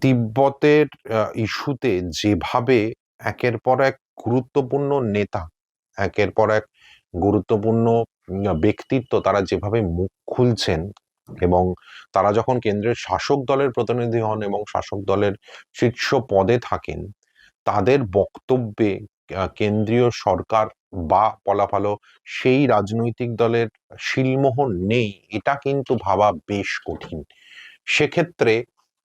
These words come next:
তিব্বত কি, আহ, তিব্বত নিয়ে কি ভারত তাদের অবস্থান থেকে সরে আসতে পারে? সেই সম্ভাবনা কিন্তু একেবারেই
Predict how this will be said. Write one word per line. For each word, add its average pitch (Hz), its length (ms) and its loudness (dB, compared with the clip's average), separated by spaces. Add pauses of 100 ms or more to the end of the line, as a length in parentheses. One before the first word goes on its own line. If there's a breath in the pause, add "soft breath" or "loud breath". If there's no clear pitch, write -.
(100)
তিব্বত 151 600 2 (180)
কি, 165 300 -2
আহ, 117 140 2
তিব্বত 131 500 0 (200)
নিয়ে 160 240 0
কি 156 180 -2
ভারত 117 340 -2
তাদের 135 240 -2
অবস্থান 120 500 -2
থেকে 135 260 -6
সরে 117 300 -4
আসতে 117 380 -4
পারে? 90 400 0 (320)
সেই 104 220 -2
সম্ভাবনা 87 540 -2
কিন্তু 104 420 -2 (380 loud breath)
একেবারেই 95 760 2